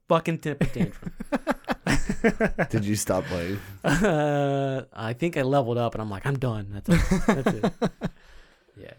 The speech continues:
Speaker 1: No, no one wants to see me rage in, in Overwatch 'cause it's, it's, it's pretty bad.
Speaker 3: Dude, I was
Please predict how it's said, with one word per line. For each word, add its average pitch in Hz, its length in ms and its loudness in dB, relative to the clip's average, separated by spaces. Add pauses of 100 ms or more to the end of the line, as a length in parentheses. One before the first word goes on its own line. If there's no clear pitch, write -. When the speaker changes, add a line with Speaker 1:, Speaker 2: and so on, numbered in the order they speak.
(240)
Speaker 1:
No, 113 160 -4
no 139 140 4
one 175 100 6
wants 151 160 2
to 120 80 -6
see 117 160 -4
me 104 140 -4
rage 95 320 -6
in, 92 160 -12
in 87 180 -12
Overwatch - 380 -14
'cause 101 180 -10
it's, - 320 -12
it's, - 160 -14 (100)
it's 95 140 -14
pretty - 160 -14
bad. - 220 -16 (100)
Speaker 3:
Dude, 123 240 6
I 120 200 6
was 127 340 2